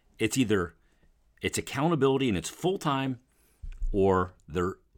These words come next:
you're not going to have acc-, it's gonna be selective accountability.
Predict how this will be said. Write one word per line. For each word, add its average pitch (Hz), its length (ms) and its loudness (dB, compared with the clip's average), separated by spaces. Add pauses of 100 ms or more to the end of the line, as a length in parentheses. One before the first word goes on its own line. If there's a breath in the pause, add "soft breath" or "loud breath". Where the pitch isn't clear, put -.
(120)
you're 101 160 0
not 95 180 2
going 90 240 -2
to - 60 -8
have 82 180 -6
acc-, - 200 -10
it's - 120 -10
gonna 104 140 0
be 90 100 0
selective 82 880 -4
accountability. 69 760 -10